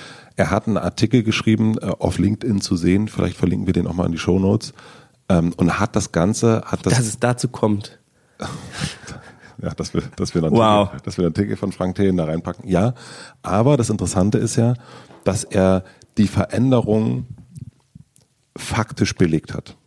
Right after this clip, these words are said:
Speaker 2: Es ist super.
Speaker 1: Und das ist etwas, was, wenn ich merke, dass ich etwas,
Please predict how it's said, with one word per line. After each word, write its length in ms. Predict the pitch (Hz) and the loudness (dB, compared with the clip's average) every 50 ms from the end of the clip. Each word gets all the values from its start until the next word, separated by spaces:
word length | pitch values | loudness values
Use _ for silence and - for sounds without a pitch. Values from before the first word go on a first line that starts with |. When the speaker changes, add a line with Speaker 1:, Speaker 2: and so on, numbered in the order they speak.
| _ _ _ _ _ | _ _ _ _ _
Speaker 2:
Es 160 | - - - | -4 -4 -4
ist 80 | 160 - | 0 0
super. 300 | - 196 - 110 90 104 117 127 - - _ | 0 0 2 0 -2 -2 -6 -10 -16 -6 _
Speaker 1:
Und 220 | - 95 92 - | 2 2 4 4
das 120 | 104 98 - | 2 2 2
ist 140 | - - | -4 -2
etwas, 420 | - 117 110 - 110 104 - - - | -2 -4 -2 0 0 0 0 0 0
was, 320 | 98 95 92 - - - - - - - - - - _ - _ _ _ _ _ _ _ _ _ _ _ _ _ _ - - _ _ _ | 0 0 0 -2 -6 -6 -10 -16 -20 -20 -20 -20 -20 _ -20 _ _ _ _ _ _ _ _ _ _ _ _ _ _ -20 -20 _ _ _
wenn 240 | - - - 92 101 | -12 -2 0 0 2
ich 220 | - 123 120 - - | 2 0 0 2 2
merke, 480 | 113 107 101 104 113 113 - 120 110 | 4 4 4 4 2 2 2 0 2
dass 260 | - 98 98 90 - - | 2 2 0 0 -4 -4
ich 420 | - 107 104 98 - - - - - _ | -2 -2 -2 -2 -4 -8 -10 -10 -8 _
etwas, 960 | - 98 - - - - 95 87 87 87 - - - - - - - - - | -4 -4 -4 -4 -4 0 2 2 2 2 0 -2 -2 -2 -2 -4 -6 -8 -12